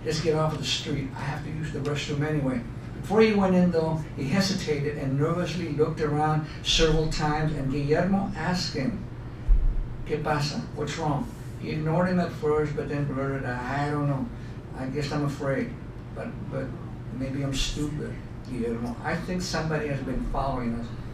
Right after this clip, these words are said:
Guillermo looked around several times and slowly replied, "Yeah, I know. I'm afraid too. Let's go in." Unfortunately, both entered the Silver Dollar, while Hector and Gustavo walked to the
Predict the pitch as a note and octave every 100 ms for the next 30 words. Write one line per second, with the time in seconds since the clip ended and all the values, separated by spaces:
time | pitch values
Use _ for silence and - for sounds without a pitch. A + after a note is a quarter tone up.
0 | - - - - - - - C#3 C3+ C3+
1 | C#3+ D3 - C3 B2+ C3+ C#3 C#3+ C3+ -
2 | C3 C#3 C#3+ C#3+ C#3 - C3 C3+ C3 A#2+
3 | A#2 B2 A#2 - - - B2 C#3 - -
4 | - A#3 A#2 C3 A#2+ - C#3 C3 C3+ C3
5 | - - C3 C3+ - D3 C#3+ C#3+ A#2+ -
6 | - - - - - - - A2 - -
7 | C#3+ - C#3+ C#3+ C#3+ A#2+ D3+ D#3 D#3+ -
8 | - C3+ D3+ - C#3+ C#3+ - - - -
9 | C#3 C#3 C#3 C#3 C#3 C#3 D#3 - - -
10 | - - A#2 - D3 D3+ C3 B2+ - -
11 | C#3 C3+ D3+ C#3+ C#3+ C#3+ C#3 -